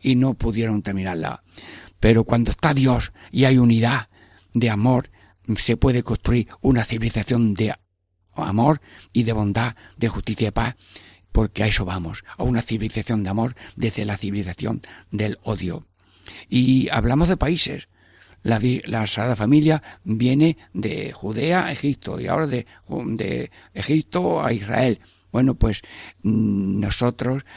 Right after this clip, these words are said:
también tenemos que tener ese vaivén de lo que tú quieras, cuando tú quieras y como tú quieras,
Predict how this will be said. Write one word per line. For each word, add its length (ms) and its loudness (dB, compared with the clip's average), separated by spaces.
también 400 0
tenemos 480 -4
que 140 -8
tener 440 -4
ese 400 -2
vaivén 680 -2
de 340 -2
lo 140 -2
que 100 -6
tú 140 -2
quieras, 400 -4
cuando 260 -4
tú 120 -6
quieras 360 -8
y 80 -4
como 200 -6
tú 140 -4
quieras, 360 -4